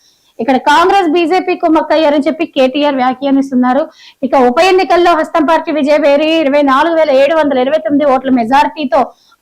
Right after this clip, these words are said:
గెలుపొందినటువంటి నవీన్ యాదవ్ నాడు మాగంటి హ్యాట్రిక్, నేడు ఆయన భార్య ఓటమి పాలైంది. ఇక రాజధానిలో మరో సిట్టింగ్ స్థానాన్ని కోల్పోయింది బీఆర్ఎస్.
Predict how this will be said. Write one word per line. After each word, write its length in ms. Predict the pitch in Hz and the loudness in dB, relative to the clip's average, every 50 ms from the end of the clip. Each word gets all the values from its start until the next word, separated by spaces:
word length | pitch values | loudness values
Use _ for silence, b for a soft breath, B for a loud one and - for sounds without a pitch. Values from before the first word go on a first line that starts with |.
| - 214 254 | -4 0 0
గెలుపొందినటువంటి 720 | 269 311 381 359 370 349 349 330 320 302 302 302 302 339 | 0 0 0 0 2 2 2 2 0 0 0 0 0 0
నవీన్ 360 | 294 254 233 240 277 294 294 | 0 0 0 0 0 0 2
యాదవ్ 420 | 302 294 294 277 311 320 330 302 254 | 2 2 2 2 2 2 2 2 2
నాడు 280 | 240 247 269 320 349 | 2 2 2 2 2
మాగంటి 440 | 370 349 311 302 311 330 339 339 359 | 2 2 2 2 2 2 0 0 0
హ్యాట్రిక్, 500 | 277 277 330 339 330 - 359 359 - 285 | 0 0 0 0 -2 -2 -6 -4 -2 -2
నేడు 180 | 294 294 294 - | 0 0 0 0
ఆయన 280 | - 285 285 277 277 | 0 0 2 2 2
భార్య 440 | 254 214 175 247 240 262 277 294 294 | 0 0 0 0 0 2 2 2 2
ఓటమి 400 | 254 220 233 247 - - 247 269 | 2 2 0 0 -2 -2 -2 -2
పాలైంది. 680 | 269 269 262 247 254 247 247 254 254 247 285 349 b b b b b b - | -2 0 0 0 2 0 2 2 0 0 0 -2 b b b b b b -6
ఇక 100 | 277 247 | -2 0
రాజధానిలో 640 | 285 285 262 269 349 359 - 381 381 381 370 381 370 | 2 4 4 4 4 2 2 2 2 2 2 2 2
మరో 280 | 330 330 294 302 359 | 4 4 4 2 2
సిట్టింగ్ 300 | - - 349 269 359 349 | 0 -2 -2 -2 -2 -2
స్థానాన్ని 380 | 339 359 339 320 320 330 320 330 | 0 0 0 2 2 2 0 0
కోల్పోయింది 540 | 330 - 285 294 277 285 285 302 302 302 311 | 0 0 0 0 0 0 0 0 2 0 0
బీఆర్ఎస్. 460 | 254 285 285 285 294 294 311 339 - | 0 2 2 2 2 2 2 0 -2